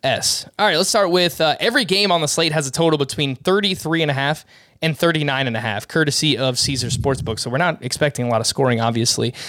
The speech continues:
And, uh, it looks like there's going to be a different slate for each day of games, at least on DraftKings. We're recording this on Wednesday. The only slate that I could find as of now is a two-game slate for Thursday, which features the Washington football team at the Patriots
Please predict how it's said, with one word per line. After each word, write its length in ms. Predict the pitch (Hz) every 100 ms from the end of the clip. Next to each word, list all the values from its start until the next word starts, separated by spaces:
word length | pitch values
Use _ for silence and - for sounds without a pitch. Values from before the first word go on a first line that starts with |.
| - -
And, 340 | 151 156 156 147
uh, 220 | 147 117
it 100 | 175
looks 180 | 269 440
like 100 | 381
there's 180 | 269 151
going 200 | 214 202
to 40 |
be 140 | 165
a 40 | 156
different 360 | 127 160 147
slate 380 | 135 147 143 - _ _
for 180 | 151 -
each 240 | 175 165 -
day 180 | 143
of 160 | 131 117
games, 340 | 127 117 110
at 100 | 139
least 200 | 196 240
on 140 | 165 131
DraftKings. 480 | 135 147 - 131 147
We're 100 | 175
recording 360 | - 165 147
this 200 | 135 - - - - _
on 220 | 151 147
Wednesday. 340 | 135 165 143 131
The 160 | 131
only 220 | 113 254 233
slate 260 | - 185
that 80 | 135
I 80 | 143
could 140 | 139
find 200 | 147 143
as 140 | 139 127
of 80 |
now 200 | 131 139
is 120 | 131 135
a 60 |
two-game 420 | - 185 160 143
slate 300 | - 147 135
for 160 | - 127
Thursday, 500 | - 175 135 110 107
which 320 | 120 127 - - - - -
features 800 | - 160 - 151 139 127 - -
the 80 | 127
Washington 400 | 139 135 127 131
football 320 | 151 143 143
team 240 | 156 147 -
at 200 | - -
the 60 |
Patriots 560 | - 165 - 175 175